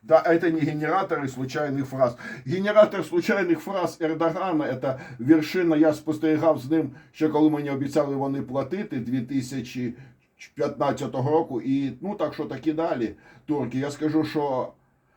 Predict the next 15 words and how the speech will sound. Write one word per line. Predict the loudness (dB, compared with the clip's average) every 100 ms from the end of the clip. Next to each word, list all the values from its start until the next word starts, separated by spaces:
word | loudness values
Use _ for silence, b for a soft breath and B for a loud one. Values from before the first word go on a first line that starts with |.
| _ _ 0
генератор | 2 4 4 4 2
випадкових | 2 2 -2 0 2 2
фраз | 2 2 0 0
Ердогана | -2 2 2 2 2 2
ніщо | 4 2 2 2 2 2
проти | -4 -4
генератора | -4 -2 0 2 2 2 -2
випадкових | -2 -2 -4 -4 -4 -4
фраз | -6 -4 0 0 -2 -18 _ _ _ _ _
Трампа. | -4 0 2 2 -2
Краще | 0 0 0 -2 -2
мати | 0 -2 -2
Ердогана | -4 -2 0 2 2
в | 0
султанах, | 0 -4 -2 -2 -2 -4 -6